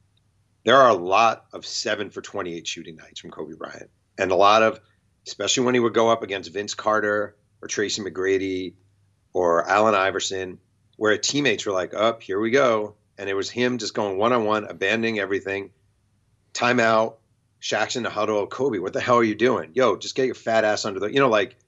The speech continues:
there were, he was not a perfect, when people die young, understandably, we, we do this thing.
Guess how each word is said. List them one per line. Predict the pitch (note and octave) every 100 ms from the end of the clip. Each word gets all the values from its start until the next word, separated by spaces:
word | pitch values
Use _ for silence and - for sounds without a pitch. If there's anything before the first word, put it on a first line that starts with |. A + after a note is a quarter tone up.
| _ _ _ _ _ _ _ _ _ _ _ _ _ _ _
there | C3
were, | E3+ -
he | D3
was | C#3
not | D3+ F3
a |
perfect, | C3+ - B2 A2+ F#2 - _ _ _ _ _ _ _
when | B2
people | A#2+ D#3 D3
die | B2+ A#2
young, | A2 G2+ F2+
understandably, | F#2+ F2+ G2+ F2+ E2 D#2
we, | D2+ E2 - _ _
we | F#2 D2+ _ _ _ _ _ _ _ _
do | A2+
this | A2 - -
thing. | C#3+ F#2 -